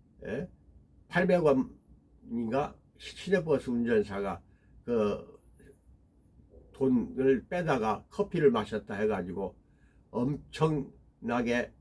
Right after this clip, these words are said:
형벌을 때리는 판사가 있는가 하면은, 근데 법 집행이 그렇게 돼서는 되겠어요?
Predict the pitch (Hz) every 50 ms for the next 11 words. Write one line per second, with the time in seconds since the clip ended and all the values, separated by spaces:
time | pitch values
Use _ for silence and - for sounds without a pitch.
0 | _ _ _ - - - - 180 190 175 170 151 135 127 107 - - 147 147 143
1 | 123 113 107 98 - - - - - - 156 170 147 147 143 127 113 113 113 110
2 | 110 104 98 92 87 87 85 82 76 76 73 69 71 - - - - 151 - -
3 | 151 151 151 151 135 - 135 135 113 101 123 127 - 147 135 120 117 104 - 95
4 | 82 78 - - 104 113 107 - - - 117 -